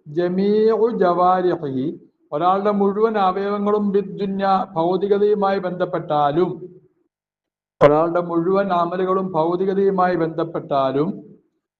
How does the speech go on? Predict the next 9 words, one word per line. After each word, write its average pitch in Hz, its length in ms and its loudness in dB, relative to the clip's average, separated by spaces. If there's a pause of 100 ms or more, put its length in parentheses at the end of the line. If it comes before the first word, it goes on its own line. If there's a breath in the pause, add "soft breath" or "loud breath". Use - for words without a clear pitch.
(120)
ലറദ്ദത്തുഹു 185 920 0
നിയ്യത്തു, 190 440 -2
അവന്റെ 185 260 -2
നിയ്യത്ത് 190 400 -2
അവനെ 190 240 -4
മടക്കിക്കൊണ്ടുവരും, 175 920 0
യൗമൻ, 160 340 -2
ഒരു 151 120 -2
ദിവസം, 147 400 -4